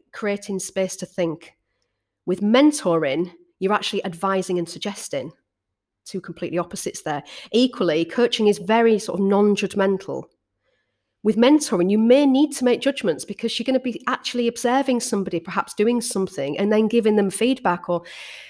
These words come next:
"Can I give you some advice on this?" The coachee needs not be the expert.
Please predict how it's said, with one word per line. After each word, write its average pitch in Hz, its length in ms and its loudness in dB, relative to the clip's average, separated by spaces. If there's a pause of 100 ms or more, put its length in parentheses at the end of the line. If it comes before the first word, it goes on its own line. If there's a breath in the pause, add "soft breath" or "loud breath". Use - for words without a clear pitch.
(120)
"Can 233 140 0
I 220 120 2
give 214 180 0
you 202 80 2
some 202 180 -4
advice 214 440 0
on 202 140 2
this?" - 460 -6 (1400)
The 208 80 -6
coachee 247 360 4
needs 202 180 4
not 208 160 2
be - 40 -8
the 190 80 4
expert. 214 520 0